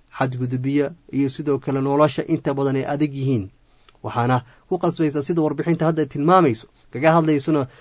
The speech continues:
tusaale u soo qaadanaysaa in ay inta badan diiradda saaraan, ka walwalaan, raadiyaan biyo iyo sidoo kale baad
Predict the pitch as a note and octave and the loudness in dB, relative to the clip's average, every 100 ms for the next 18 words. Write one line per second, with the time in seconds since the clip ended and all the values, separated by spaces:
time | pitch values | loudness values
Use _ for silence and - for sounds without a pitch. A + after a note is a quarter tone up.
0 | _ D3 C3+ D3 E3 F3 E3 C#3+ D3+ E3 | _ -6 0 2 2 0 -2 0 0 2
1 | D#3 C3 D3 - E3+ E3+ - D3+ - F#3 | 0 0 -4 0 2 2 0 -6 -4 -6
2 | - D3+ C#3+ C#3+ C#3+ C3+ _ _ - C#3+ | -4 -4 -2 -2 -2 -4 _ _ -4 0
3 | D#3+ D#3 C#3 C#3+ C#3 D3 D3 C#3 C3 - | 0 -2 -4 -4 -2 0 0 -2 -4 -4
4 | F#3+ F3 D3+ C3+ C#3 C#3+ C#3 C3 _ - | 2 2 2 -2 -2 -2 -2 -6 _ -4
5 | C3+ C3 C3+ C#3 C3+ C3 B2 B2+ C3+ C3+ | -4 -2 -2 -2 -2 -2 -2 -2 0 -2
6 | - _ - C3 B2+ C#3+ C3 C3 B2+ C3+ | -4 _ -4 -2 -2 -4 -4 -2 -2 0
7 | C3+ B2+ | 0 0